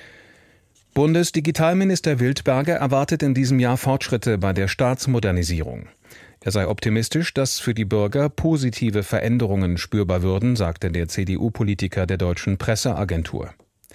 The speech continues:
Die Bundesregierung plant nach eigenen Angaben gemeinsam mit den Ländern mehr als zweihundert Vorhaben, um die Verwaltung zu digitalisieren und Bürgern und Unternehmen Behördengänge zu vereinfachen.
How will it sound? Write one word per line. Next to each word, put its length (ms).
Die 40
Bundesregierung 760
plant 340
nach 180
eigenen 360
Angaben 580
gemeinsam 520
mit 100
den 120
Ländern 540
mehr 300
als 240
zweihundert 640
Vorhaben, 520
um 140
die 100
Verwaltung 640
zu 160
digitalisieren 920
und 240
Bürgern 420
und 300
Unternehmen 560
Behördengänge 640
zu 140
vereinfachen. 640